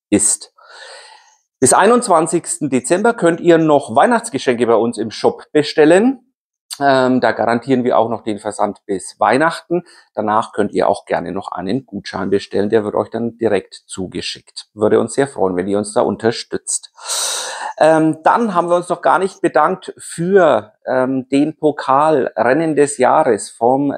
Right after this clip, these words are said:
Triathlon-Magazin. Zum elften Mal in Folge. Vielen, vielen herzlichen Dank. Äh, über sechzig Prozent haben für uns,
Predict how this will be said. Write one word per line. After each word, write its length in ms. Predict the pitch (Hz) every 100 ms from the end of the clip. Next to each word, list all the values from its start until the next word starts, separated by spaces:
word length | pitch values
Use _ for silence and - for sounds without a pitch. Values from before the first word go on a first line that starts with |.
| -
Triathlon-Magazin. 1000 | 123 147 156 135 127 120 110 104 - 104
Zum 200 | - 147
elften 340 | 120 156 - 143
Mal 180 | 131
in 120 | 120 123
Folge. 400 | 120 139 151 147
Vielen, 300 | 143 147 -
vielen 260 | 135 135
herzlichen 540 | 139 123 - 123 123 113
Dank. 320 | 117 160 - - - - -
Äh, 140 | -
über 320 | - 180 180 180
sechzig 580 | - 160 - 170 -
Prozent 480 | - 139 - 139 156
haben 260 | 135 135 135
für 240 | 143 -
uns, 300 | 131 139 -